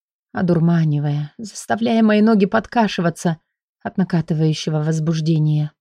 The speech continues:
Я почувствовала, как рука Элмера скользнула по моей талии вниз, под пояс юбки.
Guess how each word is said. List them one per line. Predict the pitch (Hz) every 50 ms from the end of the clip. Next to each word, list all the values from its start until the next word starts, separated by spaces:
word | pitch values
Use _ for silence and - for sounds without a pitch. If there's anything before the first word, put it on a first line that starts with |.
| _ _ _ _ _ _ _ _ _ _ _ _ _ _ _
Я | - 196 175 170 170 165 165 -
почувствовала, | - 180 180 - - 220 214 196 - - 196 190 175 175 170 175 170 - _ _ _ _ _ _ _ _ _
как | _ - 220 -
рука | - 240 226 - 254 - -
Элмера | - 247 254 247 233 226 226 220 220 208
скользнула | 202 - - 226 208 208 196 214 233 233 226 196
по | - 202 196
моей | 196 196 190 214 208 202
талии | - - 202 196 190 196 196 190
вниз, | 170 180 196 208 214 196 151 - - - _ _ _ _ _ _ _ _ _ _
под | - - - -
пояс | - 226 208 196 185 - -
юбки. | 208 190 208 180 - - - - 165 139